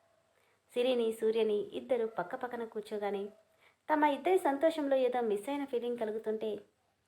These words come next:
సిరి బాబు వైపు చూస్తుంది. సూర్య చేత్తో బాబు నిమ్మన్నట్టు చేయి చాపగానే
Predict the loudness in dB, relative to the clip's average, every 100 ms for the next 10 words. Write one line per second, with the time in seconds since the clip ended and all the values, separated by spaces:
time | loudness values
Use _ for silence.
0 | -12 -6 -2 0 2 2 0 -2 -4 -6
1 | -10 -10 -10 -10 -12 _ _ _ _ -20
2 | _ _ _ _ _ _ _ -2 2 4
3 | 4 2 2 2 4 4 4 0 0 0
4 | -2 -4 -4 -4 -4 -4 -4 -4 -4